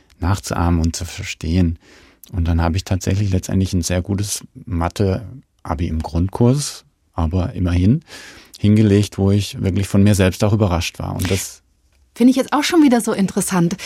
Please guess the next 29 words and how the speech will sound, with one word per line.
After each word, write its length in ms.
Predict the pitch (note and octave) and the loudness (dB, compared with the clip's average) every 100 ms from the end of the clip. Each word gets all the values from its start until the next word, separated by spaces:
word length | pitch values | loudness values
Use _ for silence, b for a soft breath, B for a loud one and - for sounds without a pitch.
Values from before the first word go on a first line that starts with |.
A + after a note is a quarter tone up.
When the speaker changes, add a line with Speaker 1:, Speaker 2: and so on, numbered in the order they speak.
| B | B
Speaker 2:
War 140 | G#3+ A3+ | -2 0
das 180 | B3+ | -2
dann 160 | B3 A3+ | -2 0
intrinsische 720 | A3 G#3 - A#3+ B3 A#3+ A3+ | 2 0 4 4 4 0 2
Motivation, 960 | G#3+ G3 G3+ F3 F3 - F3+ F3+ C#4+ E4+ | 2 2 0 0 -2 -4 0 4 4 4
so 80 | A#3+ | 0
nach 120 | G3+ | 2
dem 120 | G#3 | 2
Motto, 160 | F#3 F#3+ | 2 -2
"Ah, 40 | |
es 100 | - | -2
kann 160 | G#3+ F3 | -2 -2
ja 100 | E3+ | -2
Spaß 360 | - E3+ - | -2 0 2
machen", 200 | D4 D4 | 0 2
oder 300 | - B3+ C#4 | 2 2 4
war 120 | B3 | 2
es 120 | B3+ - | 0 -2
Disziplin, 760 | C4 - C4+ - - A#3+ F#3+ | -4 -4 -8 -4 2 4 4
über 280 | - F3+ F#3 | 2 2 0
die 260 | F3 F#3+ F#3 | 0 0 0
Sie 460 | E3+ G3 A3 A#3 | 0 2 4 4
sich 340 | G3+ G#3 - - | 2 -2 0 2
neu 380 | G3+ F#3+ G3+ G#3+ | 2 4 2 0
kennengelernt 680 | G#3+ G3+ F#3 E3+ D#3 D#3 D#3 | 0 2 2 0 -4 -6 -8
haben? 340 | D#3 D#3+ D#3 _ _ _ _ _ _ _ _ - | -10 -10 -12 _ _ _ _ _ _ _ _ -8
Speaker 1:
Beides, 500 | - G2 D#2 D#2 - | -2 0 0 -4 -4
beides. 640 | F2+ D#2+ D#2 C#2 - | 0 0 0 -4 -8
Speaker 2:
Aha. 40 | - | -16